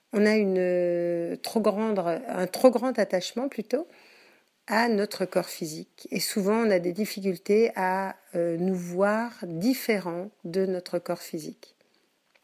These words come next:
Simplement pour ça. Par contre, euh, effectivement, pour les personnes qui ont un certain détachement par rapport à leur corps physique, qui le considèrent comme un véhicule ou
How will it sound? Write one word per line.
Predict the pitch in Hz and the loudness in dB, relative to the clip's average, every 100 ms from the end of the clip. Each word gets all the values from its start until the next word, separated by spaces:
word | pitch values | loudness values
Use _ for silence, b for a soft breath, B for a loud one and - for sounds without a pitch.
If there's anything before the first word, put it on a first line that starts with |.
| _ - | _ -6
Simplement | - - 208 220 196 196 | 2 4 4 4 2 2
pour | - - | 0 -6
ça. | - - - B B B B B - | -4 -6 -8 B B B B B -8
Par | 151 - | -6 0
contre, | 220 277 311 - - | 4 4 2 -2 4
euh, | 175 | 4
effectivement, | 170 196 202 - 175 160 175 214 | 4 2 0 -2 -2 0 2 2
pour | 185 | 2
les | 170 | 2
personnes | 165 156 - 202 269 320 B B B - | 0 -6 -2 0 2 0 B B B -2
qui | 202 | 2
ont | |
un | 190 | 2
certain | 175 190 - 190 | 2 -2 0 -2
détachement | 165 214 226 208 - 196 202 | 0 0 0 -2 -2 -2 -2
par | 196 | -2
rapport | 170 - 165 | -4 -4 -4
à | 160 | -2
leur | 143 - | -4 -6
corps | - 135 | -8 -8
physique, | - - 170 226 269 - | -8 -8 -2 2 2 0
qui | 165 | -2
le | 160 | -2
considèrent | 175 - - 170 - | -2 -6 -2 -2 0
comme | 156 156 | -2 -2
un | 147 | -2
véhicule | 151 165 - - 269 240 | -2 -4 -4 0 2 2
ou | 190 | 0